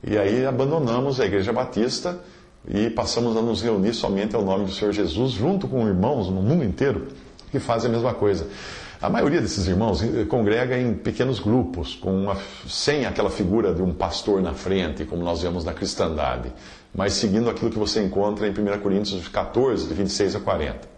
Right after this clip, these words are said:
Muito bem, enquanto nós morávamos no sítio, a seis quilômetros do povoado de Alto Paraíso, nós tivemos a nossa primeira filha, chamada Lia, eh, que, graças a Deus, é convertida a Cristo hoje,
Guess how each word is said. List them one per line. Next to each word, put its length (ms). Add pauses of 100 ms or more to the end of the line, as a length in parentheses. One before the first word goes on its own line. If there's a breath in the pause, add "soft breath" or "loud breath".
(880 loud breath)
Muito 160
bem, 200
enquanto 300
nós 160
morávamos 600
no 100
sítio, 560
a 20
seis 360
quilômetros 500
do 140
povoado 580
de 80
Alto 220
Paraíso, 500
nós 180
tivemos 400
a 60
nossa 260
primeira 360
filha, 400 (160)
chamada 340
Lia, 380 (500 loud breath)
eh, 480 (160)
que, 400
graças 340
a 80
Deus, 320
é 60
convertida 640
a 40
Cristo 500
hoje, 440